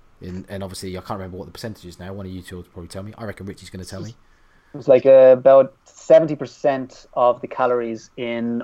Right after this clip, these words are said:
Speaker 2: unprocessed raw almonds get absorbed, compared to if you had it as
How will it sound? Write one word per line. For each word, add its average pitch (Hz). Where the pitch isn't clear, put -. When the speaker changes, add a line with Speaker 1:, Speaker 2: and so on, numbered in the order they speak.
Speaker 2:
unprocessed 123
raw 117
almonds 107
get 110
absorbed, 113
compared 123
to 117
if 117
you 127
had 117
it 117
as 113